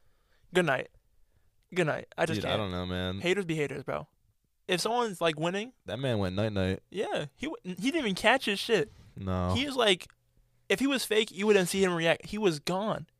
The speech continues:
Speaker 1: He was out.
Speaker 2: The floor.
Speaker 1: Out like a light.
Speaker 2: Nah,
Speaker 1: Hey.
Speaker 2: he kissed the floor.
Speaker 1: A hundred percent. Mm.
Speaker 2: Every break, I just realized that I love going to the movies so much.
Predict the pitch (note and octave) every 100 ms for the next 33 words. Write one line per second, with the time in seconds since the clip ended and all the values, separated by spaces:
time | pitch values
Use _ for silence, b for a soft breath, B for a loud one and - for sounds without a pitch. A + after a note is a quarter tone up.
0 | - G#3+ G#3+ F3 G3 G#3+ - _ - A2+
1 | - - G2 F#2+ F#2+ F2+ - F#3 D#3 C#3+
2 | F#3+ F#3 - - G3+ G3 F#3+ - G2+ -
3 | G#2 - - - - - D#3 E3+ D#3+ F3
4 | D#3 D3+ _ _ _ _ _ _ _ _
5 | _ - D#3+ C#3+ - _ _ _ _ _
6 | _ _ _ _ _ _ _ - A2 C#3+
7 | D3 A2+ F#2 G2 B2 - A2 A2+ G#2 F#2+
8 | G2+ A2 A2+ G#2+ F#2+ F2+ - _ _ _
9 | _ - G#2+ F#3 D#3+ C#3 G#2+ F2 F2 D#2
10 | - - - - -